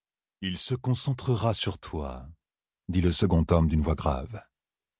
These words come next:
Si besoin est, un de ses proches mourra, à l'évidence sur ton ordre.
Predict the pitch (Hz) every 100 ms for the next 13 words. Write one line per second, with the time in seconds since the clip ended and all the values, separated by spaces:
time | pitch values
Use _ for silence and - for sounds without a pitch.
0 | _ _ _ _ - - 92 92 85 87
1 | 85 82 90 71 64 _ _ _ _ _
2 | - 135 131 - 127 - 131 - 101 85
3 | 71 73 71 64 - _ _ _ _ _
4 | 95 85 85 82 78 82 - 82 - 76
5 | 73 65 85